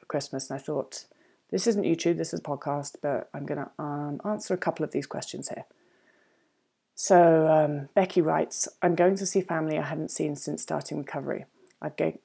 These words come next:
gained a significant amount of weight and now heavier than I've ever been." Good for you, Becky. "I come for a very,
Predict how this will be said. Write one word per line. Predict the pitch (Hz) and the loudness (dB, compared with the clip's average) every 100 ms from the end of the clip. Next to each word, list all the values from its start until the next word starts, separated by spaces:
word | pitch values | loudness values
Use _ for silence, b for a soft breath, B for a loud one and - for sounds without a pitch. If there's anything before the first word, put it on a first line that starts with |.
| - | 4
gained | 165 160 | 4 4
a | 151 | -4
significant | - 156 175 - 185 180 | -4 -2 -2 -2 -6 -4
amount | 165 160 147 | -4 -4 -4
of | 135 | -2
weight | 147 151 - | 0 0 -2
and | 147 | -4
now | 143 | -4
heavier | 143 156 156 | -2 -2 -2
than | 143 147 | -4 -4
I've | 147 143 | -4 -4
ever | 139 135 | -4 -4
been." | - - - | -6 -8 -14
Good | - | -20
for | - - | -14 -12
you, | |
Becky. | - - - 123 - B B B B - | -12 -14 -12 -16 -16 B B B B -6
"I | 165 | 0
come | 185 175 | 2 2
for | - 160 | 2 0
a | |
very, | 170 190 233 | 2 0 0